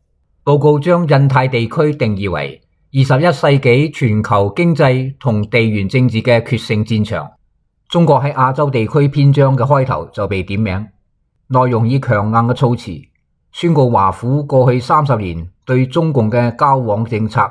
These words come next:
徹底失敗，經濟競爭被視為美中博弈嘅核心。報告點出，美國將推動供應鏈重組，反制中共洗產地同掠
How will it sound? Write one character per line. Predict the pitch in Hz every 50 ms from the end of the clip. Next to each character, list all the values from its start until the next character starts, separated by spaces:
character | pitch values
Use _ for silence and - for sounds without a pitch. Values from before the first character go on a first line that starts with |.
| - -
徹 | - - 110 - -
底 | - 104 113
失 | - 151
敗， | 143 - - - 69 - - _ _ _ _ _ _ _ _ _ _ _ _ -
經 | - 170 165 151
濟 | 151 139
競 | 135 127 120 120
爭 | 117 156 156 156 151 139
被 | - 127 117 117 113
視 | 110 - - 117 110
為 | 101 95 90 85 85
美 | 98 107 110 127
中 | 127 165 156 147 143
博 | 139 135 123 113
弈 | 113 104
嘅 | - 117 113
核 | 107 107 95
心。 | - - 127 123 117 - - _ _ _ _ _ _ _ _ _ _ _
報 | - 143 135
告 | 135 135 135
點 | 131 131 127 139
出， | 139 156 151 151 _ _ _ _ _ _ _
美 | - 113 123 139
國 | 135 139 139 135 135 -
將 | - 165 160 156 160
推 | 139 175 170 151
動 | 143 131 117 117 113
供 | 160 143 139 135
應 | 120 117 117
鏈 | 107 107 120 -
重 | - 101 87 87
組， | - 101 101 120 135 - _ _ _ _ _ _ _ _
反 | - - 113 120 143 156
制 | 139 135 123 127
中 | 120 127 151 147 147 135
共 | 135 113 107 104 104 104
洗 | - - 101 113 135
產 | 131 120 107 120 135
地 | 135 110 98 98 98 90 - _ _ _
同 | - - 98 101 101 98 95
掠 | 110 107